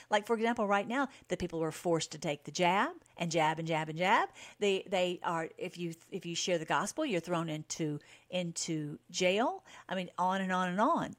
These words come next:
And so it's, they, they do not have freedom in Israel. It's just the fact. Okay, so in, back in the day,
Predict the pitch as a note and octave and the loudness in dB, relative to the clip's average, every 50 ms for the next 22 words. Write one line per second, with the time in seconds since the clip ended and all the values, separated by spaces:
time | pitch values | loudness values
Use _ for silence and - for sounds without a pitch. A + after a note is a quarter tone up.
0 | _ - F3+ F#3 F3 F3+ - G3 F3+ F3 E3+ F3+ E3+ - - F#3 F3+ - - - | _ -4 -2 -2 -2 -2 2 2 4 4 4 2 -2 -4 -2 -2 -2 -2 -2 -4
1 | E3 D#3 C#3+ _ - G#3 A#3 C#4+ E4+ B3+ D#3 C#3 - - - D#3 C3+ C#3 - - | -6 -6 -6 _ 0 2 2 4 4 4 4 4 2 -2 -4 -6 -6 -6 -8 -6
2 | - F#3 G3+ A3+ A3+ E3+ D3 - B2 C3 - _ _ _ - F#3+ G3+ A3 G#3+ - | 0 2 4 4 4 2 0 -4 -6 -10 -14 _ _ _ -6 -4 -4 -4 -4 -4
3 | - G#3 A3 A#3 - - - - - - - - _ - - E3 - - F3 E3 | -4 -2 -2 -2 -2 -4 -6 -6 -6 -8 -10 -14 _ -16 -12 -10 -8 -6 -6 -6
4 | - G3+ - - A3 A3 F#3+ - - - - - - - - - G#3 G3 F3+ E3 | -8 -4 0 2 4 4 4 2 -2 -6 -16 -20 -20 -16 -12 -8 -6 -6 -6 -6
5 | - - A3 G#3+ G#3 G3+ G#3 - - _ _ _ - A3 G#3 F#3 - _ _ - | -2 0 0 0 0 -2 -4 -10 -18 _ _ _ -14 -12 -12 -12 -14 _ _ -14
6 | G3 F3+ G3+ G3 F#3+ G3 E3 E3+ E3 D#3+ G#3+ C#4 F4+ E4 G#3+ G#3 B3 | -6 -4 -2 -2 -2 -4 -8 -8 -4 -2 0 0 2 2 0 0 -2